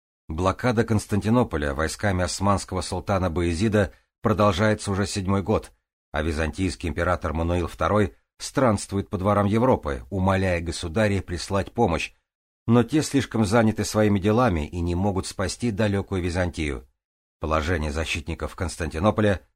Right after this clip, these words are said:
кажется совершенно безнадежным. Неожиданно спасение пришло не с запада, а с далекого востока. Знаменитый эмир Тимур, он же Тамерлан, начал поход на запад. Он прошел через Иран и вторгся в Сирию,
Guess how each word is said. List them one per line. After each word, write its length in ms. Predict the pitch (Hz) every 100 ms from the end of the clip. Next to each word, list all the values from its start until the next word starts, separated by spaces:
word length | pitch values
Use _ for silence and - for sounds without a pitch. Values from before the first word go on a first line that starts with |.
| _
кажется 420 | 117 98 95 90
совершенно 560 | - 98 95 92 82 80
безнадежным. 760 | 82 78 82 73 64 64 62 - _ _ _ _ _ _ _ _ _
Неожиданно 800 | 95 110 117 98 135 143 98 85
спасение 640 | - 107 98 135 139 113
пришло 400 | 110 98 - 117
не 120 | 117
с 60 | 98
запада, 540 | 104 135 - 73 73
а 20 |
с 80 | 73
далекого 480 | 69 90 104 113 110
востока. 640 | 120 120 - 120 87 69 _ _ _ _ -
Знаменитый 960 | 85 95 101 101 107 139 139 123 -
эмир 320 | 107 110 123
Тимур, 440 | 107 117 127 135 82
он 240 | 80 101
же 120 | 85
Тамерлан, 720 | 95 104 110 123 135 95 76 - _ -
начал 360 | 113 113 123
поход 460 | 120 147 - 98 -
на 160 | 104
запад. 460 | 95 82 - 71 - _ _ _ _ -
Он 180 | 87
прошел 340 | - 85 95 90
через 320 | - 85 78
Иран 320 | 85 104 101 - _
и 120 | 92
вторгся 480 | - 92 80 - 98
в 60 |
Сирию, 360 | - 139 95 76